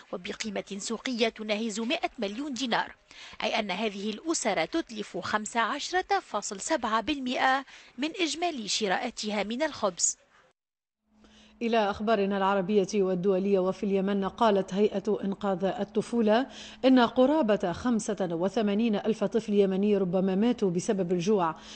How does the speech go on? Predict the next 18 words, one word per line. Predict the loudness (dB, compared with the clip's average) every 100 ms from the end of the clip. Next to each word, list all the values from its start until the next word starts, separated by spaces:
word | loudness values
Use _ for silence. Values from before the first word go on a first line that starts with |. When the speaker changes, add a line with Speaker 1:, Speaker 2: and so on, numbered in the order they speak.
| -16 0
Speaker 2:
فيما | 4 6
دعت | 6 4 2
دول | 2 4 4 2
غربية | 0 0 2 2 2
لوقف | 2 0 0
إطلاق | 0 0 0 0
النار | 2 2 4
واستئناف | 4 2 2 2 2
محادثات | 0 0 -2 0 0 0 0
السلام، | 0 2 4 4 4 2 -6 -18 4
تزامنا | 6 8 6 6 4
مع | 0 0 0
وصول | 2 2 2 2
مبعوث | 2 0 -2 2
الأمم | 2 4 2
المتحدة | 2 -2 -2 0 0 0
إلى | 0 0
صنعاء | 0 0 2 2 2